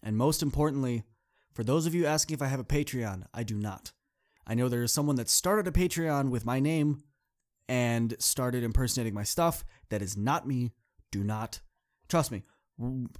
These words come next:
we have a plan for the Patreon in the works. When it goes up, you will be the first ones to know. Anyway, I hope you have a wonderful week. I love you very much.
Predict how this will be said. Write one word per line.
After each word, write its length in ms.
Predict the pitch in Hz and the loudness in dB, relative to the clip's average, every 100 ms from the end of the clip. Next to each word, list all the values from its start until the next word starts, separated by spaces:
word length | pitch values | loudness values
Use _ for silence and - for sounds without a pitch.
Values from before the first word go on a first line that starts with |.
| - | -6
we 100 | 135 | 0
have 80 | 139 | 0
a 60 | 160 | 2
plan 200 | 202 180 | 0 -2
for 80 | |
the 60 | 165 | -2
Patreon 360 | 170 165 160 147 | -2 -2 -2 -2
in 60 | |
the 80 | 131 | -2
works. 380 | 170 208 - - - | -2 -2 -4 -4 -8
When 160 | 104 123 | -4 -4
it 80 | |
goes 240 | 113 151 147 | 0 2 2
up, 160 | 151 - | 0 0
you 160 | 117 | 2
will 120 | 131 | 2
be 100 | 117 | 2
the 80 | 101 | -2
first 280 | - 123 120 | -2 -2 0
ones 160 | 120 - | -2 -2
to 80 | 101 | -4
know. 200 | 95 - _ _ - | -6 -12 _ _ 0
Anyway, 300 | 175 135 95 - _ _ _ - | 4 4 2 -8 _ _ _ -4
I 100 | 151 | 0
hope 140 | 139 | 2
you 40 | 135 | 0
have 60 | |
a 40 | 110 | 0
wonderful 460 | 117 143 143 143 | 2 2 2 0
week. 240 | 120 120 - - - | 0 0 -2 -10 0
I 120 | 143 | 2
love 340 | 131 123 104 | 4 0 0
you 80 | 107 | -4
very 300 | 98 131 131 | 0 0 2
much. 300 | 123 120 - | 0 -2 -6